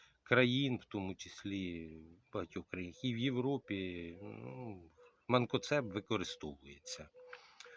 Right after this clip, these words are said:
О, так що я поки що використовую цей препарат, хоча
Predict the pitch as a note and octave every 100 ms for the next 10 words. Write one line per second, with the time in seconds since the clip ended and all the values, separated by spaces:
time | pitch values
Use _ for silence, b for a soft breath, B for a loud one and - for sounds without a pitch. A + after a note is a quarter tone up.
0 | B _ - F2 E2 D#2+ D#2+ D#2 D#2+ D#2
1 | - _ _ A#4+ A#4+ _ _ _ _ B4
2 | - _ - - G2+ - - G#2+ G#2 F2+
3 | E2+ A#2+ D3 - - A#2+ - F2 D#2+ _
4 | _ _ b b b - A#2 - A#2+ A2
5 | - E2+ D#2 D#2+ - F2 - E2+ - E2+
6 | D2 - - F#3+ G3 F3+